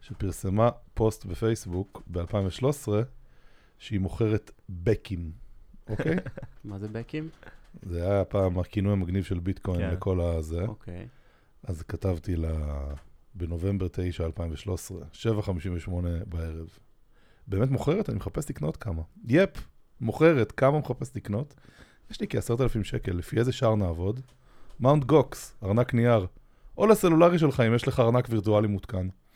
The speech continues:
Speaker 1: "אוקיי, זה כרגע שלוש מאות שמונים ושמונה דולר, זה שער שמוסכם עלייך?" <laughs> "כן, נקפיא מחיר ו-, עכשיו וניפגש מחר, ולפי שער דולר שלוש חמישים ושלוש, זה יוצא אלף שלוש מאות שבעים ש"ח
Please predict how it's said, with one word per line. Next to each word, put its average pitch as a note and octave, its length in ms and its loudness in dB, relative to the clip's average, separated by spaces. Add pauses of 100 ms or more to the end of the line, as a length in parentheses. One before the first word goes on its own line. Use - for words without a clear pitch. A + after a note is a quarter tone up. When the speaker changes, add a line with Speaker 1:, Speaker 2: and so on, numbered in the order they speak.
(440)
Speaker 1:
"אוקיי, D#3+ 280 6
זה C3 100 2
כרגע C3 220 2
שלוש B2+ 180 2
מאות C#3+ 120 2
שמונים A#2 260 0
ושמונה A2 300 0
דולר, G#2 200 4
זה F#2+ 100 -2
שער A#2+ 180 4
שמוסכם B2 480 -2
עלייך?" E3+ 380 2 (100)
<laughs> - 240 -20
"כן, A2 200 4 (120)
נקפיא G#2+ 300 -2
מחיר C3 320 2
ו-, B2+ 80 -4 (100)
עכשיו C3 320 4
וניפגש A#2 420 0
מחר, F#3+ 320 2 (600)
ולפי G#2+ 340 0
שער B2+ 200 6
דולר B2 240 6
שלוש B2 260 0
חמישים A#2+ 260 -2
ושלוש, D3 340 2
זה C3 80 0
יוצא B2+ 300 4
אלף B2 180 2
שלוש A#2+ 260 -2
מאות - 280 -4 (140)
שבעים E3 540 0
ש"ח - 400 -2